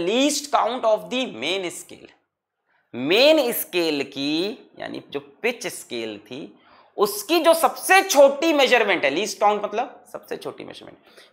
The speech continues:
मेन स्केल की जो सबसे छोटी मेजरमेंट है, that is one millimeter। ये आपको पिच दे रखा है छुपा के, आपको पिच की वैल्यू दी है। कई लोग, "अरे सर, वो तो लीस्ट काउंट लिखा है।"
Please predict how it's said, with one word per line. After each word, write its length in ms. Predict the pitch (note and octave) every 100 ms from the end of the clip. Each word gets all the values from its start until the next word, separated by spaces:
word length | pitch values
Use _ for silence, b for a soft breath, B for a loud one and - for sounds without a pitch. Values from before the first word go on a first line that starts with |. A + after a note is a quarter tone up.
| B2+
मेन 380 | - E4+ F#4 F4
स्केल 340 | - C#4+ C#4
की 120 | C#4+
जो 140 | A#3 C4+
सबसे 380 | B3 - A#3+
छोटी 380 | A3+ G#3 G3 G#3
मेजरमेंट 500 | F#3 E3+ E3+ D#3+ D#3
है, 460 | F3 C#4+ C#4+ - -
that 360 | A2+ A3 C4 C4+
is 140 | C#4
one 280 | E3 D3+ E3
millimeter। 720 | D3+ D3 B2+ B2 G#2+ G2 - F#2 _ _
ये 80 | D3+
आपको 300 | F#3+ - A#3
पिच 360 | - C4 C4
दे 180 | A#3 B3
रखा 420 | A#3+ A#3 A3+ G#3+
है 160 | G#3 G3
छुपा 360 | G3 E3 F#3 D#3
के, 260 | C#3 G#2 - _ _ _ _ -
आपको 500 | B2 D3+ D3+ - G#3+
पिच 380 | A3+ - A3+ A3+
की 180 | - G#3+
वैल्यू 300 | G3 F#3+ F#3
दी 200 | F3+ F#3
है। 420 | F3 A#2+ - - - _ _ _ _ _ _ _ _ - - _ -
कई 240 | G#3 G3+
लोग, 160 | F#3+ F#3
"अरे 480 | F3+ E3+ D#3+ D3
सर, 380 | - - B2+ B2+
वो 140 | C3+ D3
तो 200 | D3+ D#3
लीस्ट 480 | F3+ A3 - -
काउंट 360 | E3+ D#3 C#3+ A#2
लिखा 340 | G#2+ - G1+
है।" 360 | G1+ - -